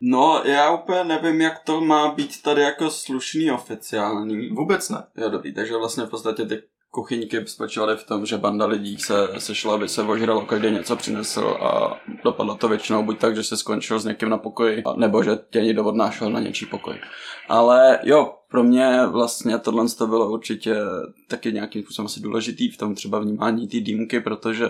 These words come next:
Speaker 1: předtím, jak jsem zmiňoval třeba v Budějovicích ten šíša bar, který už je teďkom zaniklej, tak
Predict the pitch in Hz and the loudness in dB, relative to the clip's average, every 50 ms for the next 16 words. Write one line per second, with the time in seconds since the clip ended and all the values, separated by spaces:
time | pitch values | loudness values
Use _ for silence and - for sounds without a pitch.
0 | - - - - 98 - - 110 107 104 104 - - 107 107 104 110 110 110 110 | -4 -6 -8 -10 -6 -2 -2 -2 -2 -2 -4 -6 -6 -6 -4 -2 -2 -2 0 0
1 | 107 104 110 - - - 107 104 - 98 95 - - - _ _ _ - 110 104 | 0 -2 -2 -4 -6 -8 -6 -4 -2 -2 -2 -2 -6 -10 _ _ _ -6 -4 -2
2 | 104 101 104 101 - - 101 - _ - 101 95 - - 120 120 - 131 123 117 | -2 -2 -4 -6 -6 -8 -10 -8 _ -6 -6 -4 -4 -4 -4 -2 -2 0 0 0
3 | 117 107 - - 117 107 107 107 107 107 113 98 98 - - - - 107 - 107 | 0 0 -2 -2 -4 -2 -2 -2 -4 -4 -6 -6 -6 -8 -12 -8 -8 -6 -6 -4
4 | 104 113 110 120 117 - - 117 117 117 113 - - 117 110 110 113 110 - - | -4 -2 -2 -2 -4 -2 -2 -2 -2 -2 -4 -4 -2 0 0 2 0 0 -4 -8